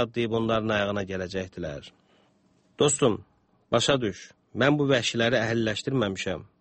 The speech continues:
Məcnun onu inandırmağa çalışmışdı. "Sən ovçunun şahinə verdiyi dərsdən danışırsansa,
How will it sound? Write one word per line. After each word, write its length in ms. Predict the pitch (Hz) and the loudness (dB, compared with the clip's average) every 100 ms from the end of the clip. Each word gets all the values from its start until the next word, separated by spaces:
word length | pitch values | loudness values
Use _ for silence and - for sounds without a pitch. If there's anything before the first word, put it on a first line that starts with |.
| _ - | _ -4
Məcnun 380 | 104 107 110 123 | 0 0 2 2
onu 180 | 110 107 | 4 2
inandırmağa 580 | 104 104 98 98 98 | 2 0 -2 -2 -2
çalışmışdı. 760 | 98 92 90 - 82 - 69 - _ _ _ _ - - _ | -2 -2 -4 -4 -8 -8 -10 -10 _ _ _ _ -20 -20 _
"Sən 200 | - 160 170 | 0 4 4
ovçunun 340 | 135 147 156 147 | 4 4 4 4
şahinə 380 | 139 131 139 143 | 2 4 2 2
verdiyi 360 | 135 123 131 | 2 0 -2
dərsdən 460 | 131 123 - 131 120 | 0 0 0 0 2
danışırsansa, 880 | 117 117 165 160 143 127 123 110 | 0 0 -2 0 0 2 0 0